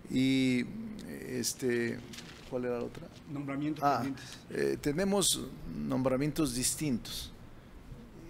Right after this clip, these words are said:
Speaker 1: entre otros inai,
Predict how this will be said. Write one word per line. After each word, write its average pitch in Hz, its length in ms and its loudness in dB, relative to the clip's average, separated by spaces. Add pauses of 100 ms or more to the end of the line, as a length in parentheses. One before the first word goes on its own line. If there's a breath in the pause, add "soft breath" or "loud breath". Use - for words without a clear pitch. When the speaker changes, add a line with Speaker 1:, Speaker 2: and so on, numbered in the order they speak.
(580)
Speaker 1:
entre 127 320 4
otros 127 520 2 (260)
inai, 131 520 4